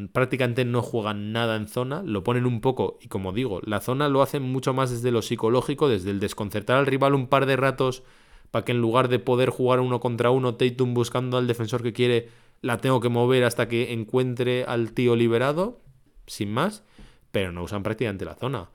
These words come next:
Lo que hacen es todo el rato formar, dejar situaciones de uno contra uno que ellos quieran, y todo jugadas en situaciones de ayuda, sobre todo con respecto a Porzingis, al que borran absolutamente el partido. Lo borran.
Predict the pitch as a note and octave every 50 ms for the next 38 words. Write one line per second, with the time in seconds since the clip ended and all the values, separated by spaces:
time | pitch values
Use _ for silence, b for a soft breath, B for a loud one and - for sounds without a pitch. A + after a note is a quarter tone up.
0 | b b b b b b b - F#2 E2+ F#2 F#2 G#2 G#2 A2 G#2 - - A2+ G#2+
1 | G#2 A2+ A2+ A2 C3 C3+ A#2+ - - F#2+ - F#2 G2+ G2+ F2+ F2 - b b b
2 | b b b b A2 G#2 - C3 B2 A#2 C3+ C3+ B2 C3 B2 A2 G2+ A2+ A2+ A#2
3 | A2+ A#2 A2+ G#2+ A2 G#2+ G2+ F#2+ F#2 - - G#2 G#2 F#2+ - - - A#2 A#2 B2+
4 | D3+ F3+ G#3+ - - _ _ _ _ _ _ _ _ _ _ _ _ _ _ _
5 | _ _ _ _ _ _ _ _ _ _ _ _ - E3 G3+ G#3+ - - - -
6 | _ _ _ _ _ _ _ A#2+ A#2 A#2 A#2+ A#2+ B2+ A#2+ A2+ A#2+ C3 D3 D#3+ D#3
7 | - - - G#2+ - - G#2 F#2+ G#2 A2 A2 G#2+ G#2 A2 G#2+ A2+ A#2+ C#3 D3+ -
8 | - G2+ F#2+ F2+ - G2 G2 G2+ - G#2+ F#2+ - F2+ - - G2+ F2 - G2+ F2+
9 | - F#2+ F2+ - - A#2 A#2+ C3 D3+ F#3 F3+ - - - F2+ - - E2 D#2 E2
10 | F2 F#2+ F#2+ - A#2+ C3 B2 G2 - - F#2 F2+ F#2+ G#2 G2+ G#2+ A2 A2+ B2+ A2
11 | - E2+ - - B2 B2+ A2+ - b b b b b b b - G2 G2 G2 F#2+
12 | F2+ F#2+ A2 B2+ D3 B2+ F2 D#2 E2+ -